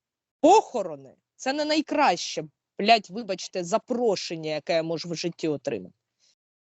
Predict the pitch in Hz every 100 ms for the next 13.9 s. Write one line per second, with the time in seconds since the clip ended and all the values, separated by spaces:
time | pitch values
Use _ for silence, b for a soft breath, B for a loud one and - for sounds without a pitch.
0 | _ _ _ - 208 196 185 - - 247
1 | 392 - - - 139 _ _ _ 196 208
2 | 262 202 214 214 226 214 185 180 190 180
3 | 170 202 170 165 165 180 240 330 180 160
4 | 185 214 175 160 165 151 143 - - -
5 | - - 269 277 220 175 175 156 160 233
6 | 202 - 165 147 151 - 165 - 139 151
7 | - - - _ _ _ _ _ _ _
8 | _ 226 214 185 381 294 202 170 180 -
9 | 262 208 175 170 202 175 165 294 311 262
10 | 233 214 _ 196 175 - 269 - 247 220
11 | 196 190 196 - - _ - 196 - 190
12 | 175 190 262 214 180 165 - - 165 175
13 | 185 185 180 190 185 156 - 180 190